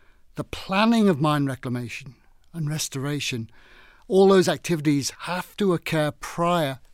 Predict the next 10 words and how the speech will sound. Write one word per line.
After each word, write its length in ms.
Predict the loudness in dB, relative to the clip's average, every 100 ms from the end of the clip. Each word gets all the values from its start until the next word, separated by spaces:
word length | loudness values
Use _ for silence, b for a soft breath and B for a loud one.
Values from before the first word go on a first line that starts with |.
| -10
to 120 | -4
mine 380 | 0 0 0 0
being 260 | -2 -2
permitted 520 | -4 -4 -4 -2 -6 -8 b b b
or 220 | 0 2
even 240 | 4 2 0
started. 500 | 0 0 -2 -6 -16 -20 _ -14
So 240 | 4 6 8
mine 320 | 8 8 6
restoration 840 | 4 2 2 2 2 0 0 -4